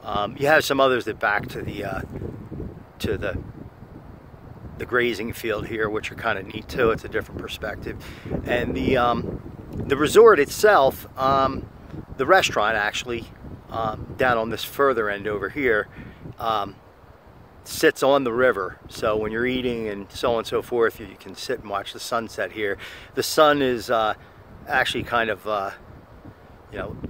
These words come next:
it's dropped behind the mountains behind me, so you can't, well, not the mountains, the, uh, the mesas and buttes,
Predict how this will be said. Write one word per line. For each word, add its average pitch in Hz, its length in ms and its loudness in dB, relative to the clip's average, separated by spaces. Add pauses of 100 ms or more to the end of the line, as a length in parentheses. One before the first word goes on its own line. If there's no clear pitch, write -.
(180)
it's - 140 -8
dropped 131 320 4
behind 113 320 -2
the 101 40 -8
mountains 117 640 -4
behind 113 380 -2
me, 107 80 -6
so - 160 -8
you 107 180 -6
can't, 113 240 -8
well, 123 120 2
not 113 100 0
the 110 60 -16
mountains, 98 360 -6
the, 98 200 -10
uh, 92 120 -8 (300)
the - 80 -10
mesas 117 420 -2
and 98 140 -8
buttes, 110 380 -8